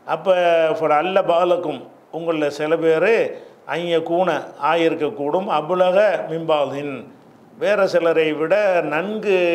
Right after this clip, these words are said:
அஹ், வந்து தெ-, தெளிவாக பேசக்கூடியவராக இருக்கலாம். ஃபஹசிபு, நான் நினைத்து விடுவேன், அன்னஹு சதக்க, அவர் உண்மை சொல்ற, அந்த அளவுக்கு பேசிவிடுவான் அந்த ஆளு, பொய்யா இருக்கிறவன்.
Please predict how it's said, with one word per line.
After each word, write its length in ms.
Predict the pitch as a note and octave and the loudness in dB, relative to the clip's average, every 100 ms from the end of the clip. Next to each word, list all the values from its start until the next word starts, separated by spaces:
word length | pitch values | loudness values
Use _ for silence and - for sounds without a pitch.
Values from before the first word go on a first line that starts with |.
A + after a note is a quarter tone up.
| D#3+ D#3+ - - - | 0 -2 -8 -18 -8
அஹ், 280 | E3+ D#3+ | -6 -4
வந்து 320 | D#3 D#3+ E3 E3 D#3 D3+ D3 D3 | -4 -4 -2 -2 0 0 0 -4
தெ-, 180 | D#3 D3 | -4 -2
தெளிவாக 560 | E3 F#3 F3+ F3 E3 | -2 2 2 2 2
பேசக்கூடியவராக 600 | D#3+ E3 D#3 C#3+ C#3+ E3+ | 2 2 0 0 2 2
இருக்கலாம். 420 | E3+ E3 D#3 B2+ - - - - - - - - - - - - | 2 0 -2 -2 -6 -20 -20 -20 -20 -20 -20 -20 -20 -20 -12 -2
ஃபஹசிபு, 760 | D#3 E3+ G3 - G3 E3 D3 - - - _ C3 | 0 0 0 0 -2 0 -2 -4 -16 -20 _ -14
நான் 340 | B2+ D3+ F#3+ F#3 | -6 -2 0 -2
நினைத்து 400 | F#3 F#3 F#3 D#3+ | -2 -4 -2 -2
விடுவேன், 520 | D3 C#3+ D#3+ F3 E3+ - - - | -2 -2 0 -2 -4 -14 -20 -14
அன்னஹு 420 | D3 F3 F#3 F#3+ F#3+ | -10 -2 0 0 0
சதக்க, 440 | F3 E3 F3+ E3 C3 - - - _ _ _ - | 0 0 2 0 0 -6 -18 -20 _ _ _ -4
அவர் 200 | D#3 E3+ | 0 0
உண்மை 340 | E3 G3+ G3+ | 0 -2 0
சொல்ற, 240 | F#3+ E3+ F3+ | 2 2 2
அந்த 220 | E3 F#3+ | 2 2
அளவுக்கு 240 | G3+ G3 | 2 0
பேசிவிடுவான் 320 | F3 D#3+ E3 | 0 0 -2
அந்த 140 | D#3 D3+ | 0 0
ஆளு, 240 | C3+ - - - | 0 -4 -10 -10
பொய்யா 300 | E3 F3+ F#3 | -8 -2 2
இருக்கிறவன். 400 | F3 D#3 C#3+ B2+ | 2 0 -2 -4